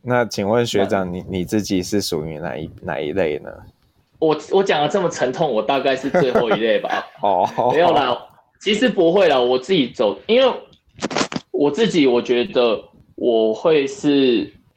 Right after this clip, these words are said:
Speaker 2: 我是进去之后有摸索过啦。
Speaker 1: 嗯。
Speaker 2: 因为我，我后面没有走諮商，其实我多少也有被课堂震慑到一点。
Speaker 1: 哦，嗯。
Speaker 2: 因为，因为諮商有时候我们想，但是如果像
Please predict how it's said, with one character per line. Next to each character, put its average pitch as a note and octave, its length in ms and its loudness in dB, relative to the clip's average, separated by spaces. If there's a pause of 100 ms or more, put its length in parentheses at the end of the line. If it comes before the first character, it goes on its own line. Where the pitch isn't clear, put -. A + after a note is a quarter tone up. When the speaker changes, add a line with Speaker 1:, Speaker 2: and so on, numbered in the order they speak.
(240)
Speaker 2:
我 C#3 180 0
是 B3+ 160 2
进 A3+ 220 2
去 G3+ 180 0
之 D#3+ 180 -2
后 D#3 240 2
有 A2 160 0
摸 B2 240 2
索 G#2+ 240 -2
过 - 280 0
啦。 - 200 -4 (160)
Speaker 1:
嗯。 A2+ 160 -14 (140)
Speaker 2:
因 G3 100 2
为 G#3+ 60 4
我， D3 420 2
我 C#3 240 2
后 G3 160 0
面 F3+ 200 2
没 D3+ 100 2
有 D3 80 4
走 C3 220 -2
諮 B2+ 140 -6
商， A#2+ 200 0
其 A2 160 -4
实 G2+ 80 -4
我 A2 240 2 (360)
多 C3+ 140 2
少 A2+ 220 0
也 G#2+ 80 -2
有 G#2 80 2
被 A2 160 -2
课 A2+ 180 -4
堂 G2 220 -6
震 G#2 240 -4
慑 D#2 180 -12
到 E2 200 0
一 E2 60 -4
点。 - 180 -12 (300)
Speaker 1:
哦， D#2 760 -8 (420)
嗯。 C2+ 220 -16 (400)
Speaker 2:
因 E3+ 160 2
为， F3+ 180 2 (580)
因 E3 120 -2
为 F3 140 4
諮 D3+ 260 0
商 C#3 260 -2
有 A#2 140 0
时 G#2+ 160 -6
候 A#2+ 160 4
我 A#2 100 2
们 G#2 220 -2
想， - 320 -6
但 D3 160 0
是 D3 200 0
如 B2 140 2
果 A#2 180 2
像 B2 540 -4